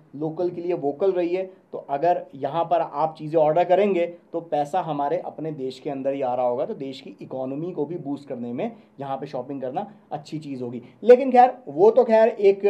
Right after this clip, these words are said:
सोच है हर किसी की अपनी अलग-अलग। लेकिन Jio Mart में चीज़ें क्या अच्छी-अच्छी हैं? देखिए, Jio Mart अभी होम डिलीवरी कर रहा है, जितने भी इंडिया के बड़े शहर हैं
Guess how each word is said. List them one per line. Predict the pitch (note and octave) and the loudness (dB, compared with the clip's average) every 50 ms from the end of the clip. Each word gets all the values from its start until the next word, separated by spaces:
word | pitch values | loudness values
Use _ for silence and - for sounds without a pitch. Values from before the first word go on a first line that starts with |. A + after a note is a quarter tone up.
| G3 F#3+ F#3 - - | 6 6 6 4 -2
सोच | - - - F3+ G#3+ A3 G#3+ - | -8 -10 -6 -4 -4 -4 -4 -2
है | G3 G3 F#3+ F#3+ F#3+ - | 0 0 0 0 0 -2
हर | E3 E3 | -2 -2
किसी | D#3 D#3+ D3+ D#3+ E3 | -2 -6 -10 -10 -6
की | D#3+ D#3+ | -4 -4
अपनी | D#3 E3 D#3+ D#3+ | -4 -2 -2 0
अलग-अलग। | D#3 D#3 E3+ E3 D#3 D#3 E3+ D#3+ | 2 2 2 2 2 0 0 0
लेकिन | E3 F3 F#3+ B3+ A#3 | -2 -4 -4 -4 -4
Jio | G3+ G#3+ G3+ A3 A3+ | -4 -4 -4 -4 -2
Mart | G#3+ G3 G3+ G#3 G#3 | 0 0 0 0 -2
में | A3+ A3+ | -4 -8
चीज़ें | G#3+ - E3+ E3+ F3+ G#3 G3 | -8 -10 -8 -2 -2 -2 0
क्या | F#3+ E3 | 0 -2
अच्छी-अच्छी | D3 D#3 - - C#3+ B2+ - - - C3 | -2 -4 -6 -10 -12 -12 -12 -12 -12 -12
हैं? | B2 A2+ - _ _ _ _ - | -12 -12 -14 _ _ _ _ -4
देखिए, | E3+ F#3+ A#3+ B3 G3+ | -4 -4 -2 -4 -6
Jio | D3 D#3+ G3 A3 A3 A3 | -6 -2 0 2 2 2
Mart | A3 A3+ A#3 A3+ | 2 2 0 0
अभी | - D#3+ D#3 F#3 A3 A#3 - - - - _ - | -2 -2 0 0 0 -2 -4 -6 -14 -14 _ -2
होम | D#3 F#3+ G#3 | -2 0 2
डिलीवरी | F#3 F#3+ F#3+ G3 F#3 F#3 G#3 G#3 | 2 4 4 4 2 2 -2 2
कर | G#3 F#3 F3 | 2 2 4
रहा | F3 F3 E3+ F3+ F#3+ F#3 | 4 2 2 2 0 2
है, | F#3 G3 G3 | 2 0 0
जितने | D#3 C#3+ C#3 E3+ E3+ F3+ F3+ | -2 -6 -8 -6 -4 -4 -4
भी | F3+ - - - - - | -6 -8 -14 -18 -16 -8
इंडिया | - D3 D3 D3 D#3+ D#3+ | -6 -2 0 2 2 2
के | D#3+ E3+ | 2 0
बड़े | D#3 - - C3+ D3 E3 E3+ | -4 -2 -2 0 2 2 2
शहर | D#3 D#3+ D3+ C#3+ D#3 D#3 D#3 | 2 0 -2 -2 0 0 -2
हैं | E3+ F3 - | -2 -2 -4